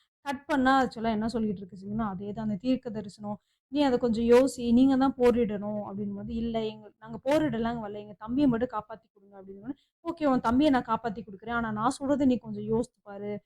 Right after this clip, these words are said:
அப்படின்னு சொல்லி பீட்டர் சொல்லி அந்த சிங்கம் கிளம்புது. கட் பண்ணா இவங்க ரெண்டு பேரும் அந்த ஆத்து ஓடையில விளையாண்டுட்டு இருக்காங்க. "சரி, ஓ, கிளம்பலாம்" அப்படின்னு சொல்லும்போது கரெக்டா அந்த ஓநாய்க்கு வந்துருது. இவன் வந்து ஒரு பி பி கிறிஸ்மஸ் சத்தம் கொடுத்துருப்பார்ல, அதை ஓதுனோடனே எல்லாரும் ஹெல்ப் வரும்னு,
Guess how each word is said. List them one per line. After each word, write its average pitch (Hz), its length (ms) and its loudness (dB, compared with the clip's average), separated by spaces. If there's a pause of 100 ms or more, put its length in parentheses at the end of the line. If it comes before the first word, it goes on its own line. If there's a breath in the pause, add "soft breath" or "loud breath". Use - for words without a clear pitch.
(260)
அப்படின்னு 202 180 -6
சொல்லி 214 280 -2
பீட்டர் 240 300 2
சொல்லி 214 200 -6
அந்த 254 120 0
சிங்கம் 233 280 -6
கிளம்புது. 202 300 -10
கட் 254 220 -8
பண்ணா 294 180 2
இவங்க 269 180 6
ரெண்டு 226 200 0
பேரும் 240 160 2
அந்த 247 140 4
ஆத்து 226 240 0
ஓடையில 220 280 0
விளையாண்டுட்டு 214 440 0
இருக்காங்க. 226 240 -12
"சரி, 285 200 -4
ஓ, 277 100 6 (340)
கிளம்பலாம்" 262 440 4
அப்படின்னு 214 220 0
சொல்லும்போது 208 360 -4 (440 soft breath)
கரெக்டா 254 220 -4
அந்த 269 180 8
ஓநாய்க்கு 247 380 4
வந்துருது. 202 360 -2 (340 soft breath)
இவன் 330 140 6
வந்து 302 160 8
ஒரு 262 180 4
பி 330 160 4
பி 339 120 -2
கிறிஸ்மஸ் 302 380 2
சத்தம் 226 260 -6
கொடுத்துருப்பார்ல, 214 500 -4
அதை 233 180 2
ஓதுனோடனே 247 460 2
எல்லாரும் 233 300 0
ஹெல்ப் 233 240 0
வரும்னு, 208 340 -12